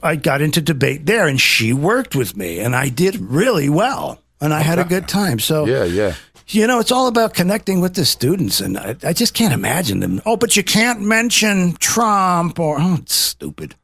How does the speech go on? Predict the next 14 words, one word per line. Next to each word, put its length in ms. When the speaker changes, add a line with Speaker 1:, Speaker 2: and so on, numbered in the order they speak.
Speaker 1:
And 160
speaking 360
of 100
kids, 360
let's 220
do 160
this 260
one. 240
So 200
the 100
kids, 460
um, 460
these 260
days, 540